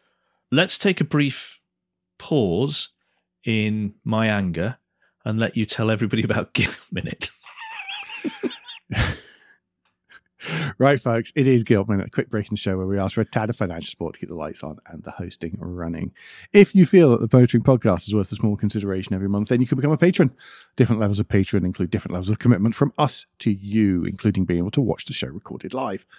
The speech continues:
Speaker 2: We also have a small range of merchandise in our spring store, from stickers to mugs and t-shirts.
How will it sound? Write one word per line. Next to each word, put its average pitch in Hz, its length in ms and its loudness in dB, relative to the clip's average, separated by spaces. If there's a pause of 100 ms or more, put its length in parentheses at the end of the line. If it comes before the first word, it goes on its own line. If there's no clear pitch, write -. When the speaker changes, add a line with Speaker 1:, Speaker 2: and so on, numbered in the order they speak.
(460)
Speaker 2:
We 147 80 4
also 139 160 2
have 120 40 -2
a - 20 -2
small 131 180 2
range 113 140 2
of 92 80 -4
merchandise 151 520 2
in 117 180 -6
our 101 200 -4
spring 233 400 2
store, 240 460 2
from - 360 -4
stickers 175 600 0
to 104 220 0
mugs 113 480 -4
and 92 380 -12
t-shirts. 175 600 -2